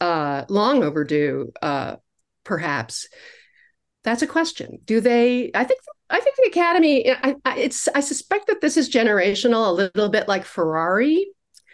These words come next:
where you have a, a master director working with, uh, I would say that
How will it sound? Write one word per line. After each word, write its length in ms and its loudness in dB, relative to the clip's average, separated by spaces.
where 540 2
you 200 2
have 420 0
a, 300 0
a 80 0
master 420 0
director 720 0
working 1200 0
with, 440 0
uh, 180 -2
I 120 0
would 240 2
say 500 2
that 280 0